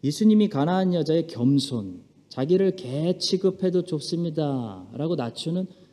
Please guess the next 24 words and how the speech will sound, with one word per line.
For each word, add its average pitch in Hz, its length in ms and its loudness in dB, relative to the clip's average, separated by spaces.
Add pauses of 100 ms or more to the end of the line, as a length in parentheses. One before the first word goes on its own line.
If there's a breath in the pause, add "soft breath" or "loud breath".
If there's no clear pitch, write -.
(160 soft breath)
겸손을 175 640 2
칭찬하신 151 680 -2
게 143 80 -4
아닙니다. 110 500 -8 (840)
여자의 139 460 4
믿음, 127 360 4 (540 loud breath)
예수 202 520 8
그리스도가 190 580 4
지금 180 280 4
하나님이 254 960 10
여기에 156 340 10
오셨기 196 640 8
때문에 190 760 6 (280 loud breath)
부스럭이라도 233 1400 8 (260)
나는 180 340 8
먹으면 160 500 6
내 135 100 4
딸 180 220 2
난다라는 156 840 8
그 127 180 2
믿음, 147 520 6 (840)
그 156 340 2
믿음을 220 720 8
보고 147 680 0